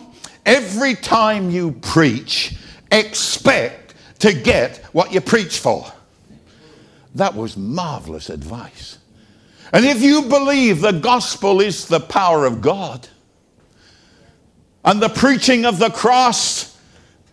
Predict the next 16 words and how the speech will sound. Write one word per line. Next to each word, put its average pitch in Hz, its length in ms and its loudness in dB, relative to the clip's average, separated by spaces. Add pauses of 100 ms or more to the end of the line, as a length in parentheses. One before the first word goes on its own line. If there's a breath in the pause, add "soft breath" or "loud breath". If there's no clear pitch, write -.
(480)
is 208 280 2
the 139 120 0
power 123 440 0
of 85 140 -10
God, 101 420 -10 (1120 soft breath)
then 185 480 0 (420 soft breath)
you 202 280 4
can 220 240 0
have 247 420 0
that 196 220 2
expectancy 151 1300 -4
that 143 240 -2
you're 135 80 -2
gonna 156 360 2
get 147 320 -2
results. - 760 -6